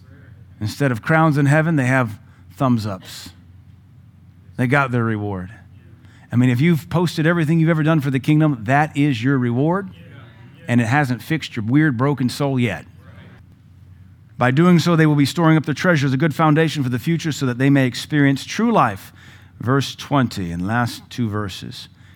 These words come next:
King James says, "O Timothy." He calls his name for the first time since chapter one. You hear his heart again. "O Timothy, guard what God has entrusted to you." Here's a fourth or fifth plea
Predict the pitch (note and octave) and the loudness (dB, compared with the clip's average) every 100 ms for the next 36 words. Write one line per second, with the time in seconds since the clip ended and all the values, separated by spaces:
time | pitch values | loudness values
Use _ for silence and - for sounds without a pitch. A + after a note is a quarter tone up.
0 | - C3 B2 B2 C3+ B2 B2 G#2+ - D#3 | -6 2 2 4 2 2 -2 -4 -8 -4
1 | D3+ D3+ C#3+ C3+ - C#3 A#2+ G2+ F#2+ A2 | 0 2 0 -2 -4 -2 -2 -2 -8 -8
2 | - E3 F#3 F#3+ E3+ C#3 C#3+ C3+ B2+ A#2 | -8 -8 -6 -4 -2 -2 0 0 0 -4
3 | G#2 C#3+ C#3 - B2+ A2+ G#2 - A#2 - | -6 -6 -6 -4 -6 -6 -12 -10 -10 -10
4 | G#2 G#2+ G#2 F#2+ - - - - - - | -12 -8 -8 -8 -12 -18 -20 -20 -20 -20
5 | - G2 G2 C#3 C#3+ - C3 A2+ A2 G#2+ | -10 -6 -2 0 0 -2 -2 -2 -4 -4
6 | C3+ B2+ D3+ C#3+ B2+ B2 G2 - - - | -6 -4 0 0 0 -4 -6 -8 -18 -20
7 | - - - - - C3+ E3 E3+ E3 C3+ | -20 -20 -20 -12 -4 0 2 2 0 -2
8 | C#3+ C#3 A2 B2+ C#3+ C#3+ C#3+ A2+ - - | -4 -6 -4 0 2 2 2 0 -8 -20
9 | - - A#2 A#2+ A#2 A2 - C#3+ B2 - | -20 -10 -6 -2 -2 -2 -4 -6 -6 -12
10 | F#2+ - G2 F#2 F2 - - - - - | -14 -10 -6 -6 -8 -12 -20 -20 -14 -2
11 | E3 G3 D#3+ C#3+ - - F3+ G#3 - C#3+ | 0 0 -2 -4 -6 -4 0 0 -2 -6
12 | B2 - G3+ G#3 - - - - - - | -6 -2 -2 -2 -6 -20 -20 -20 -20 -8
13 | E3+ E3 B2 F#2+ | 0 2 2 -2